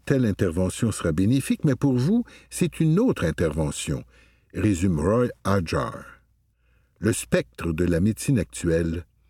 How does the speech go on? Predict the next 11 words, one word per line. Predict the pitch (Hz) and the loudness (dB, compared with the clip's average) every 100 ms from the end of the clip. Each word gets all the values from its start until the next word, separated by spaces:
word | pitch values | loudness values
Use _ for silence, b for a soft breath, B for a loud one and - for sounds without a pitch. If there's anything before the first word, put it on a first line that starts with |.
| b b b b | b b b b
est | 127 151 | -2 0
en | 147 | -2
train | - 156 | 0 0
de | 139 98 | 2 0
changer | - - 147 110 110 127 B B B | 0 0 0 2 0 0 B B B
vers | 87 120 | 0 0
de | 107 98 | 2 2
la | 85 | 2
médecine | 95 143 - - 175 170 | 2 0 -2 -2 2 2
plus | - - 113 | -2 0 -2
personnalisée. | - 170 170 - 107 95 90 76 67 64 67 | 0 -4 -4 -2 0 2 0 -2 -4 -8 -10